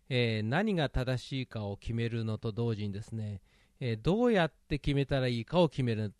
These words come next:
これがその意思決定の問題ですよね。で、一般的にですね、この意思決定を行う上で考慮しなければならないこととしては、まず第一にこの技術的な正しさっていうのがあるんですね。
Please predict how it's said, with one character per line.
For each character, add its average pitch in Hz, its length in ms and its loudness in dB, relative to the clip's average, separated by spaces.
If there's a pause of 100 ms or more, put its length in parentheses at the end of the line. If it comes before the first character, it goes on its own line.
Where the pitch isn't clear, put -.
こ 170 140 -2
れ 208 80 2
が 214 140 4
そ 185 120 0
の 160 60 4
意 - 20 4
思 - 180 -2
決 - 200 2
定 127 120 6
の 117 80 0
問 104 140 -2
題 101 140 -2
で 101 80 -4
す - 120 -10
よ 110 80 -8
ね。 127 260 0 (440)
で、 165 100 0
一 165 180 2
般 226 160 4
的 247 200 -4
に 254 80 -2
で 202 100 2
す 160 80 -6
ね、 151 80 0
こ 151 100 -2
の 143 60 0
意 139 40 0
思 - 200 -6
決 190 200 0
定 151 200 2
を 120 80 4
行 135 120 -2
う 127 40 2 (160)
上 127 100 0
で 120 120 2
考 165 160 -2
慮 143 140 0
し 123 100 -8
な 123 100 -2
け 120 120 -4
れ 110 60 -4
ば 104 100 -2
な 107 80 -4
ら 127 100 0
な 120 140 -2
い 101 60 -6
こ 107 100 -8
と 113 100 -4
と 107 120 -6
し - 60 -12
て 113 120 -8
は、 107 280 -4 (320)
ま 170 140 2
ず 151 100 -4
第 185 240 4
一 160 160 0
に 135 80 2
こ 123 120 -2
の 113 100 0
技 127 180 -4
術 202 240 -4
的 233 240 -4
な 208 140 0
正 185 340 0
し - 40 -20
さ 135 100 -4
っ 113 40 -2
て - 100 -8
い - 20 -2
う 104 40 -2
の 104 40 -2
が 101 60 -4
あ 101 40 -4
る 101 60 -6
ん 98 60 -8
で 95 80 -10
す - 100 -12
ね。 123 220 -2